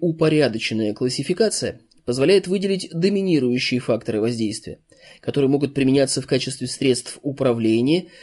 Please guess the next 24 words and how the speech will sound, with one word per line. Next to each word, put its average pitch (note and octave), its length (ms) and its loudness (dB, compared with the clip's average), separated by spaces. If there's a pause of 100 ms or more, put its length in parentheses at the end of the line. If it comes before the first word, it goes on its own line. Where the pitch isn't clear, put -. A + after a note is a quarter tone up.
(140)
и, A2+ 260 -2
в - 80 -8
частности, B2+ 640 0 (260)
в - 80 -18
качестве B2 400 0
средств - 460 -2
подавления C3+ 720 4
и D3+ 240 0
уничтожения E3 1080 2
управленчески B2 960 -2 (180)
концептуально F3+ 880 2
неприемлемых D#3+ 800 0
явлений D#3+ 500 2 (140)
в A#2 60 -6
жизни B2+ 300 2
общества. - 480 -4 (1400)
При A3 260 2
применении A3+ 640 2
этого G3+ 320 4
набора F#3+ 500 4
внутри F3+ 420 2
одной C#3+ 520 0
социальной D#3+ 500 2
системы F#3+ 480 -4